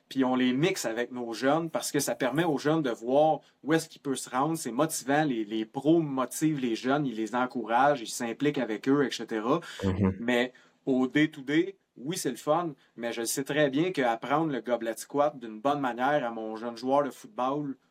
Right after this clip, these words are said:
Speaker 1: de douze ans, je vais avoir bien plus d'impact avec lui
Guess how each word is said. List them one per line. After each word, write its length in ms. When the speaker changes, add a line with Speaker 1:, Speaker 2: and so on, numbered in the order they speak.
Speaker 1:
de 140
douze 340
ans, 220
je 60
vais 140
avoir 260
bien 260
plus 280
d'impact 460
avec 320
lui 320